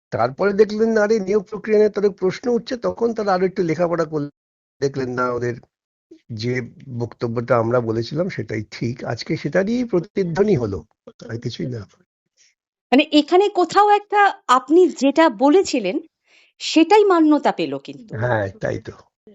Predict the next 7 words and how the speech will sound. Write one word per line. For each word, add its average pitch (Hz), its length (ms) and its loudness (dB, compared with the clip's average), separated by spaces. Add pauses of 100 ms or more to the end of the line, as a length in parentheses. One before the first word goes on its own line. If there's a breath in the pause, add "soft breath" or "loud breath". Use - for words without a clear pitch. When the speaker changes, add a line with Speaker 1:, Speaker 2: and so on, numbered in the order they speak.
(340)
Speaker 2:
অর্থাৎ, 370 320 2
তারা 302 260 4
এটা 349 340 4 (580)
বুঝলেন 320 640 4
যে, 285 180 0
যে 277 220 -2
বিধির 269 680 2